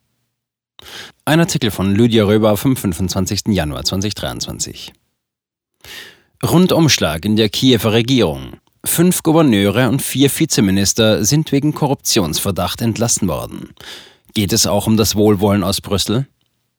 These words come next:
Der ukrainische Präsident Volodymyr Zelensky hat Personaländerungen in der Regierung angekündigt. Nach einem Bericht der Zeitung Welt betonte Zelensky, Korruption nicht zu dulden und gegen Fehlverhalten innerhalb des Staatsapparates vorgehen zu wollen.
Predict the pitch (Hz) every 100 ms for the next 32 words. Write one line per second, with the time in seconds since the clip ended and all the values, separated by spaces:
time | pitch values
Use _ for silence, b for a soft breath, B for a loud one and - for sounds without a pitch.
0 | _ _ _ _ _ _ _ _ B B
1 | B B - 165 160 185 175 170 180 -
2 | 147 131 98 80 98 110 127 139 123 127
3 | 107 85 - 98 90 101 - - 117 113
4 | 117 135 - 90 87 82 90 92 104 101
5 | 98 98 107 98 87 87 78 - 78 -
6 | - - - - - 107 92 113 110 107
7 | 131 - - 85 - 95 101 95 85 95
8 | 113 120 - - 101 95 98 95 104 117
9 | - 117 104 B B - 143 127 - -
10 | 135 131 123 117 - 123 107 113 131 -
11 | 156 - 123 - 120 117 - 117 98 -
12 | 92 95 92 - 127 139 139 143 143 -
13 | 101 95 95 90 87 90 92 - 104 101
14 | 92 82 80 69 65